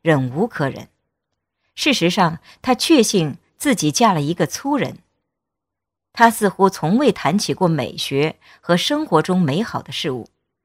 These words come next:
只有诸如黄鱼价格等愚蠢的话题。看足球比赛时，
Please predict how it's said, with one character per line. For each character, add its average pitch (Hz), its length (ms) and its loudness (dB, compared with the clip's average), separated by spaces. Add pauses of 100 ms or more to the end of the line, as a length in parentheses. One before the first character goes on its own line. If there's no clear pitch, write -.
(280)
只 233 140 6
有 196 160 6
诸 269 200 -2
如 196 180 2
黄 190 320 2
鱼 202 160 2
价 220 260 0
格 151 200 -2
等 131 280 -4
愚 156 160 -2
蠢 - 220 -4
的 123 100 -10
话 - 220 -4
题。 - 260 -20 (920)
看 240 200 6
足 226 140 -2
球 262 180 4
比 127 180 -4
赛 247 240 4
时， 139 360 -4